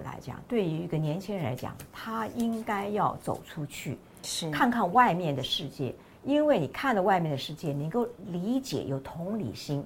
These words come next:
Speaker 2: 嗯。
Speaker 1: 哦，知道他为什么他的肤色跟我不一样，
Speaker 2: 嗯。
Speaker 1: 为什么他的生活习惯不一样，为什么他看这件事情跟我看这件事情不一样。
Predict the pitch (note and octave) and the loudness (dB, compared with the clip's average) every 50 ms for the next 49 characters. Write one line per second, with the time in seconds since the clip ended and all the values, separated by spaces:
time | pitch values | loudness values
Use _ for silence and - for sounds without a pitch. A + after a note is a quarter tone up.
0 | - - - - - G3+ F3+ D#3+ D3 D#3 F#3 - E3 D3+ - - A3+ A3 A#3 F3+ | -6 -12 -20 -4 0 2 2 2 2 -2 -6 -6 -6 -6 -4 -2 -2 0 0 0
1 | G#3+ - - - A#3 G3+ G3 G3+ G3 - B3 G3+ G3 - C#3+ B2 B2+ B2+ B2+ - | 0 -2 -4 -6 -4 -4 -4 -4 -2 2 2 2 2 2 0 0 0 -2 -2 -4
2 | E3 D#3 D#3+ D#3+ D3+ - - F#3 E3 - A#2+ - - C#3+ D3 B2 - - - C#3 | -4 -4 -4 -4 -6 -6 -8 -8 -6 -6 -6 -4 -4 -4 -6 -6 -6 -8 -12 -12
3 | - - - - - - - - F#3 D#3+ C#3+ A3+ - - - B3 B3+ A#3+ - G#3 | -12 -10 -10 -10 -12 -8 -4 -2 -2 0 -2 -4 -8 -8 -2 2 2 2 2 2
4 | D#3 C#3 D3+ D#3 D3+ E3 D#3+ F3 D3 - - F3 F3 E3 - B2 A#2 C3 - - | -2 -2 -4 -4 -6 -6 -6 -6 -6 -4 -4 -4 -4 -4 -4 -4 -6 -6 -8 -10
5 | - - - C#3 B2 - - C#3+ C3 - A#2+ - B3+ B3+ G3+ E3 D3+ C#3 - E3+ | -8 -6 -6 -6 -6 -6 -8 -10 -8 -8 -6 -2 0 2 2 2 0 -2 -4 -8
6 | E3+ - - G#3 E3 E3 - G3 F3 F3+ C3+ D3 - E3+ - - C3+ - - - | -10 -10 -8 -8 -4 -2 -2 0 0 -2 -2 -4 -6 -8 -10 -10 -10 -10 -10 -14
7 | - - - - - - G#3+ A3 G#3+ E3+ - - - - E3+ D#3+ D#3+ F3 C#3+ - | -18 -20 -20 -10 0 2 4 4 4 2 -2 -4 -6 -6 -4 -2 -2 -2 -2 -2
8 | C3 B2 - - B2+ - A#2+ A#2 - - - A#2 A#2 - - D2 - | -2 -4 -4 -8 -10 -8 -10 -10 -8 -10 -10 -10 -10 -12 -12 -12 -14